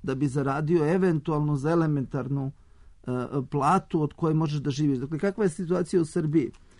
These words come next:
U Srbiji imamo jedan sloj koji je u lošijoj poziciji od nezaposlenih. To su volonteri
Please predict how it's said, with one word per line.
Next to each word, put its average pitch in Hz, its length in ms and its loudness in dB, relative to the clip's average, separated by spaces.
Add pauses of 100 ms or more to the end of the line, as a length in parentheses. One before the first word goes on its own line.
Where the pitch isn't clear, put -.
(200)
U 151 80 -2
Srbiji 190 460 2
imamo 185 520 2 (220)
jedan 175 360 4
sloj 180 360 0
koji 165 280 2
je 160 80 4
u 151 120 0
lošijoj 165 440 2
poziciji 160 540 0
od 156 100 2
nezaposlenih. 147 880 -2 (500)
To - 140 -2
su 147 180 -2
volonteri 139 800 2